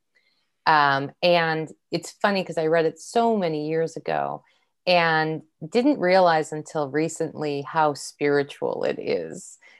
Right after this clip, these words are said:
right? This dog is just such a connected being in the book, and he's the narrator. But there's one part in the book that has stuck with me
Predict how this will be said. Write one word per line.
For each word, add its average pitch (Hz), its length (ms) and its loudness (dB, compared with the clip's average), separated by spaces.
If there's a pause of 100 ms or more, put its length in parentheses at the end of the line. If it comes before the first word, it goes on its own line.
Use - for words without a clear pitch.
(120)
right? 175 300 2
This 185 180 0
dog 160 480 6
is 156 220 0
just - 520 -10
such 175 500 0
a - 360 -4 (400)
connected 156 1000 -6
being 139 680 -6 (280)
in 135 140 -8
the 135 60 -8
book, 135 300 -10
and 135 120 -8
he's 143 200 -10
the 139 100 -8
narrator. 131 640 -6 (580)
But 214 120 2
there's 214 180 2
one 240 220 4
part 285 220 2
in 240 100 4
the 196 60 2
book 175 280 0
that 165 140 2
has 170 200 -4
stuck 175 280 0
with 180 180 -2
me 156 220 -4